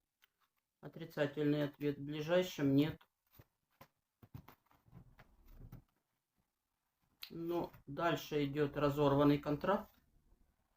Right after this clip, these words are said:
Это по умеренности, это пізніше. Трошки пізніше. Страхи есть,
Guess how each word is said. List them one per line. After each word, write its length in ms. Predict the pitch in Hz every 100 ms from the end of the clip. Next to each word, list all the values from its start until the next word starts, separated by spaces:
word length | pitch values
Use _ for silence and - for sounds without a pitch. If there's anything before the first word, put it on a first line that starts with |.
| _ _ _ _ _ _ _ _ _
Это 180 | 147 -
по 120 | -
умеренности, 840 | 165 160 185 190 143 143 143 -
это 280 | 143 165 165
пізніше. 680 | - 196 185 160 147 - 151 _ _ _ _ _ _ _ _ _ _ _
Трошки 440 | 180 202 254 - 208
пізніше. 720 | 202 196 185 170 - 170 165 - _ _ _ _ _ _ _ _ _ _ _ _ _
Страхи 580 | - - 175 160 156 151
есть, 480 | 151 180 233 -